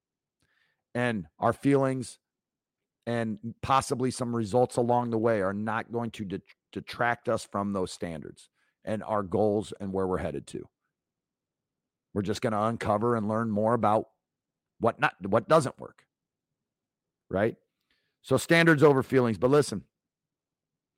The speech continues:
there, there's so much here from Ben Newman. I'd encourage you all to go to YouTube or Spotify and figure out,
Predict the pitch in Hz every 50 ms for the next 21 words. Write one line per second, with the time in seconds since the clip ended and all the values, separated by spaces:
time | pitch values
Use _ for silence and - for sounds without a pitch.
0 | _ _ _ _ _ _ _ _ _ _ _ _ _ _ _ _ _ _ _ _
1 | _ _ _ _ _ _ _ _ - 127 147 147 139 139 139 139 123 - - 180
2 | 175 175 165 160 147 - - 151 151 147 127 - 127 123 117 127 127 123 120 123
3 | 120 120 117 113 113 120 120 120 120 110 - 127 123 120 113 98 117 123 117 120
4 | 120 117 113 104 120 117 117 110 110 113 113 - - - 117 113 95 110 107 87
5 | 76 110 - - - - - 117 113 113 117 - - - 113 113 113 110 110 101
6 | - - 120 107 117 120 117 117 113 110